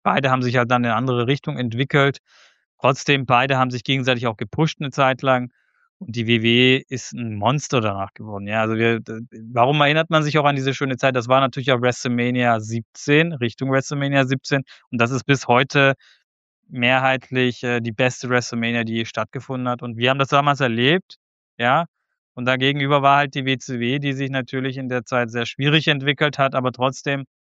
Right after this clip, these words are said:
es war, es hat einen anderen Flair. Das war schon auch North, äh, South irgendwie, obwohl, äh, also New Yorker Territory immer noch und die W C W war so der Last Survivor im Süden, der Nachfolger von der N W A. Lange war ja die W C W auch eher das Pro Wrestling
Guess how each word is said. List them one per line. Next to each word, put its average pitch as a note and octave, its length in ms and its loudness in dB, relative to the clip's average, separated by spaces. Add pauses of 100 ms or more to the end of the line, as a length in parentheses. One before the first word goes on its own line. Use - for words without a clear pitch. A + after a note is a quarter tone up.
(220)
es - 180 -12
war, E3 600 4
es - 100 -18
hat F3+ 120 2
einen F3+ 100 -4
anderen E3 260 0
Flair. E3+ 540 2
Das D3+ 180 -10
war D#3 180 -2
schon E3 280 -6
auch D3+ 260 -8 (460)
North, D3 320 4 (240)
äh, C#3 160 0
South D3+ 440 4
irgendwie, D3 600 0
obwohl, C#3+ 500 -2
äh, C#3 200 -2
also C3 180 0 (1040)
New D3 140 2
Yorker D#3 420 4
Territory D#3+ 640 2
immer D#3 180 -2
noch D3+ 180 -2
und D3 140 -4
die C#3 100 -2
W C#3 80 2
C D3 140 -6
W C#3+ 80 2
war C#3+ 100 4
so C#3 80 -2
der C3+ 80 2
Last C3+ 300 2
Survivor C3+ 420 2
im C#3 100 -2
Süden, C#3 460 -2
der C3+ 80 4
Nachfolger C#3 460 0
von C#3+ 160 -8
der C#3 100 -4
N C#3+ 140 -4
W C3+ 340 0
A. C3+ 280 2 (480)
Lange C#3+ 340 0
war D3 100 4
ja D3 140 2
die C#3 200 0
W C3 140 0
C B2 220 -6
W C3+ 160 2
auch C3 180 0
eher C3+ 160 -4
das B2+ 160 -6
Pro B2 300 -6
Wrestling F#3 560 -2